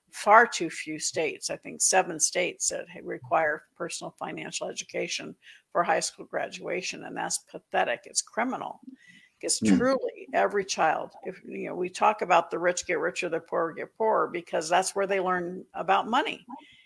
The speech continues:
Speaker 1: If we truly want every child, no matter what their background, no matter what their skin color, no matter what language they speak, to truly have success, we need to give them the tools and the education for them to succeed.
Speaker 2: Hmm.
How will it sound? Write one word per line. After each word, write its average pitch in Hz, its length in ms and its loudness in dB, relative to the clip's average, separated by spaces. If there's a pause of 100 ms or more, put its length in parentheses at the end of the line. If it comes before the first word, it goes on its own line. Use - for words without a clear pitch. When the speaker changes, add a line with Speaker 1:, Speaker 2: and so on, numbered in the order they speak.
(140)
Speaker 1:
If - 180 -10
we 226 160 4
truly 233 460 2
want 214 260 2
every 196 300 2
child, 220 600 -4
no 170 120 -6
matter 180 300 0
what 175 240 2
their 180 120 -2
background, 160 640 2
no 160 80 -6
matter 170 260 -2
what 170 240 0
their 156 100 -6
skin 226 360 -2
color, - 340 0
no 165 100 -10
matter 180 260 2
what 170 220 2
language 190 380 2
they 160 120 2
speak, 180 340 -6
to 156 100 -14
truly 185 340 -4
have 156 200 0
success, - 640 2 (380)
we 196 120 0
need 208 160 0
to 185 80 -2
give 180 220 2
them 165 160 -4
the 160 80 -8
tools 180 340 0
and 156 80 -4
the 147 60 -2
education - 600 -6
for - 120 -20
them - 180 -14
to - 80 -10
succeed. - 560 -4 (1200)
Speaker 2:
Hmm. 87 160 2